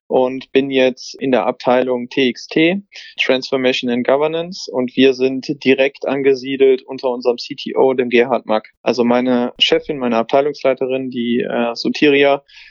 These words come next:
die berichtet direkt an, an Gerhard. Und wir im Team, wir sind verantwortlich für die Konsolidierung, für die Steuerung und Mitgestaltung aller K P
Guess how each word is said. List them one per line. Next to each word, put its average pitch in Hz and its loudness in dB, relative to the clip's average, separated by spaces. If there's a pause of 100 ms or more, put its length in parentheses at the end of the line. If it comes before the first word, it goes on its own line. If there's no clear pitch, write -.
(180)
die 127 -2
berichtet 123 0
direkt 117 2
an, 113 -6
an 110 -2
Gerhard. 110 0 (640)
Und 127 2
wir 151 4
im 127 -6
Team, 180 -6 (140)
wir 135 0
sind 143 0
verantwortlich 151 -2
für 139 4
die 127 -4
Konsolidierung, 147 0
für 143 -10
die 127 -4
Steuerung 143 2
und 127 2
Mitgestaltung 143 0 (360)
aller 143 0
K 143 -10
P - -12